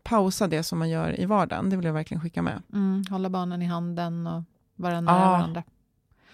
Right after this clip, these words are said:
Speaker 2: Det, det ska jag göra tid för.
Speaker 1: Ja.
Speaker 2: Och, och att gå ner i tempo. Det kommer ju efter ett tag när man har varit
Speaker 1: Ja.
Speaker 2: ledig. Att, eh,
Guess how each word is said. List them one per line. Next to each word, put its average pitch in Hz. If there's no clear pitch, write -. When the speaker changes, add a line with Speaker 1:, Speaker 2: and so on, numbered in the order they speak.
Speaker 2:
Det, 190
det 190
ska -
jag 165
göra 165
tid -
för. 175
Speaker 1:
Ja. 220
Speaker 2:
Och, 208
och 202
att 190
gå 208
ner 196
i 190
tempo. 175
Det 214
kommer 214
ju 165
efter 180
ett 180
tag -
när -
man 190
har -
varit 185
Speaker 1:
Ja. 185
Speaker 2:
ledig. 185
Att, -
eh, -